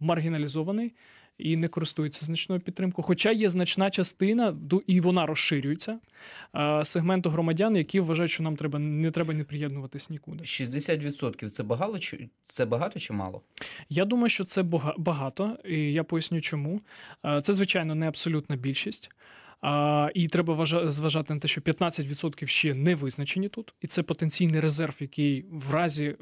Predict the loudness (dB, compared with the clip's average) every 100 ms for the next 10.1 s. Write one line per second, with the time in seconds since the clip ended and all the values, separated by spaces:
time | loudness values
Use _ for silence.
0 | -8 -6 0 0 0 -2 -2 -2 -4 -6
1 | -4 -2 -2 -2 -6 -8 -10 -8 -8 -6
2 | -6 -6 -4 -4 -6 -12 -16 _ -20 -20
3 | -20 _ -8 -4 -2 -2 0 2 2 0
4 | -2 -4 -6 -6 -6 -4 -2 0 2 2
5 | 2 0 -4 -6 -2 0 2 0 0 -2
6 | -4 -8 -6 -4 -4 -8 -10 -8 -6 -6
7 | -6 -6 -8 -6 0 2 2 2 4 4
8 | 4 4 4 4 0 0 2 2 2 0
9 | 0 2 2 2 4 4 6 4 2 2
10 | 0